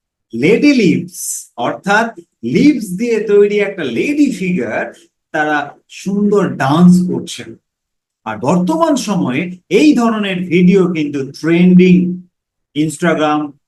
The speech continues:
YouTube, Facebook, যে কোনো সোশ্যাল মিডিয়ায়। আর আপনি যদি এই ধরনের ভিডিও ক্রিয়েট করতে চান, তো এই ভিডিও আপনার জন্য। নমস্কার, আমি মৃণাল কান্তি ওঝা, বেঙ্গল টুমোরোর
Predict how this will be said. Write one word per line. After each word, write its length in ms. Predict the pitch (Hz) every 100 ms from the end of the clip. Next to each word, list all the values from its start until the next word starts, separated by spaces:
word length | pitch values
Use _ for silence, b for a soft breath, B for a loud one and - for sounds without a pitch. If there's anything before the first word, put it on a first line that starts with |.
| _ _ - 165
YouTube, 500 | 214 180 180 180 180 185
Facebook, 500 | 240 233 175 185 185 175 -
যে 100 | 269 285
কোনো 180 | 277 269
সোশ্যাল 380 | 226 214 185 165 147
মিডিয়ায়। 360 | 120 113 98 - _ _ _ -
আর 120 | 117 110
আপনি 160 | 113 151 151
যদি 140 | 147
এই 120 | 147 147
ধরনের 300 | 147 147 139 120
ভিডিও 240 | 139 139 139 -
ক্রিয়েট 380 | 131 214 285 - 202
করতে 280 | 185 165 147
চান, 160 | 127 107 _ _ _ _ _
তো 60 | 127 117
এই 60 | 113
ভিডিও 240 | 135 151 185 180 170 -
আপনার 500 | 131 135 139 127 113
জন্য। 300 | 117 98 90 _ _ _ _ _ _ - 131
নমস্কার, 540 | 180 254 240 - 170 95 90 - 147
আমি 160 | 147 143 131 -
মৃণাল 460 | 147 180 226 233 233
কান্তি 320 | 202 190 175
ওঝা, 280 | 143 123 113 - _ _ -
বেঙ্গল 460 | 160 214 240 240 233
টুমোরোর 340 | 226 220 208